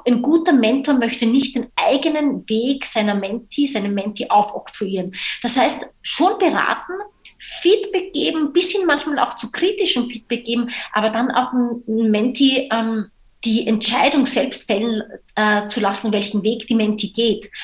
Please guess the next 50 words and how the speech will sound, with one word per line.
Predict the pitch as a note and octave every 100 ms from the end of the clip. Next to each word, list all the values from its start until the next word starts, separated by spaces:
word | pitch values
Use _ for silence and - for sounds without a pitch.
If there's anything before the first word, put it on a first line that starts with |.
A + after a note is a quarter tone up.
| -
Also | - -
da | A#3+ -
auch | -
nicht | C4+ -
sagen, | A#3 A3 G#3+
„Das | A3+ -
ist | C#4
mein | A3 F#3 A#3+
Weg | A#3 B3+
und | A#3
das | A3
ist |
der | G#3+
richtige | - - - G#3+ - A#3+ G#3+
und | G#3
du | A3
musst | A#3+ C4+ -
es | C4+
gehen“, | A3+ A#3+
sondern | B3 B3 A#3+ - - -
ich | - -
gebe | E4 E4
dir | F#4+
Tipps, | F4+ F#4 - - -
so, | - A3+ - -
so, | - A3
so | -
gut | G3+ D4 D#4+
ich | -
kann, | - A3 D#4 G4 - - -
aber | F#3+ G3
du | F#3+ C#4 D#4+
bist | D#4+ - -
dann | B3+ B3 A#3+ A#3+ _
in | G#3 G3+
charge | G#3+ F3+ G#3 - - -
über | G3+
dein | G3+ -
eigenes | G3 G#3 G#3+ -
Leben | G3+ G#3+
und | - G#3 -
du | B3+ -
entscheidest, | G#3+ G#3 A3 F#3+ A3 - -
wie | A#3+ C4+
du |
deinen | C4+ G#3+ G3
beruflichen | G3+ A3 - A3 G3+
Weg | F#3 G3 F3+
weitergehen | E3 - G3+ G3 F#3+
möchtest. | F#3 F#3 - -